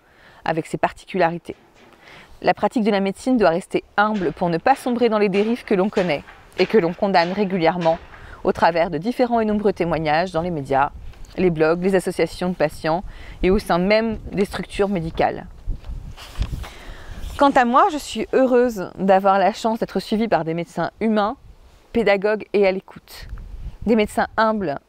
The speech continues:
et passionnés, non pas pour le pouvoir que leur confère leur position, mais par l'amour, hein,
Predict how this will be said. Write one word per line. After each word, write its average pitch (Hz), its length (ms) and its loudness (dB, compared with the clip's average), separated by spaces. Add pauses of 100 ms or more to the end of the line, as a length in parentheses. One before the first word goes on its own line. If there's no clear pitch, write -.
(200)
et 190 60 2
passionnés, 214 460 0
non 175 100 -4
pas 165 120 -2
pour 156 140 -4
le 160 80 -2
pouvoir 220 420 0
que - 100 -8
leur 175 160 -4
confère 180 300 -4
leur 165 140 -2
position, 156 520 -8 (540)
mais 175 80 -4
par 151 140 -2
l'amour, 196 440 2
hein, - 60 -12